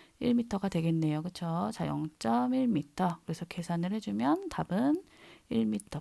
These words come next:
per sec가 되겠네요. 그래서 A와 B 사이 물체의 평균 속력은 십 미터 per sec가 아니라 일 미터 per sec가 될 것 같습니다. 네,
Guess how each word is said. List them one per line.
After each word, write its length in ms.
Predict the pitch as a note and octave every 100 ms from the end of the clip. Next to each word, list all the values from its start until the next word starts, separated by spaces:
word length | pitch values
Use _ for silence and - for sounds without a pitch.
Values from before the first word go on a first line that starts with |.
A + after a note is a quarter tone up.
| - -
per 140 | B3
sec가 580 | C4 F3+ E3+ - E3 G#3+
되겠네요. 640 | E3+ E3+ F3+ E3 D3+ D3+ D#3
그래서 200 | E3+ -
A와 240 | F#3+ G#3+ G#3
B 160 | A#3+
사이 260 | A#3+ A#3+ A#3
물체의 480 | F3+ E3+ F#3+ F#3+ F#3+
평균 460 | C4+ C4 C4 C4
속력은 720 | A#3 G3 F3+ F3 F3 B3+ D4 D4+ - - -
십 160 | -
미터 240 | C4+ C4 A3
per 120 | -
sec가 420 | F#3+ F3+ - E3+
아니라 540 | E3 D3 D3 G3+ B3+ C#4 - - -
일 240 | - C4+ C4
미터 300 | B3+ - F3
per 200 | - A3+
sec가 600 | A#3 A#3 - E3+ A3+ A#3+
될 160 | D3
것 160 | - F3
같습니다. 800 | D#3 - G3+ G3+ D#3+ D#3+ F3+ - -
네, 160 | D#3